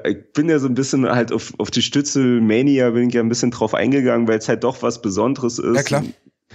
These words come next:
Speaker 1: einen deutschen Spieler, der letzte Saison noch in der D E L gespielt hat, äh, an dritter Position gedraftet und halt sein, äh, N-H-L-Debüt gibt und das Spiel war ja um eins.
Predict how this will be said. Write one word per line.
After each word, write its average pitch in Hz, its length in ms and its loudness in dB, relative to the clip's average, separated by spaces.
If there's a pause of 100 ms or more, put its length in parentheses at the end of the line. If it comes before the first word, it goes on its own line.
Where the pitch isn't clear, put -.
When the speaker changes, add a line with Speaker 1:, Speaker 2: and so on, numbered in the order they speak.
(120)
Speaker 1:
einen 113 120 0
deutschen 117 360 2
Spieler, 113 560 2
der 113 240 0
letzte 127 400 -2
Saison 117 240 0
noch 117 160 0
in 120 60 0
der 113 100 2
D 113 180 2
E 87 60 2
L 87 140 2
gespielt 117 440 -2
hat, 107 180 0 (380)
äh, 107 340 2 (260)
an 110 120 0
dritter 113 300 -2
Position 113 500 0
gedraftet 104 540 0
und 104 160 -2
halt 101 160 -2
sein, 104 320 2
äh, 98 240 2
N-H-L-Debüt 107 720 0
gibt 113 240 0
und 92 80 2
das 98 100 2
Spiel 113 260 0
war 104 140 2
ja 101 80 4
um 95 140 0
eins. 120 480 0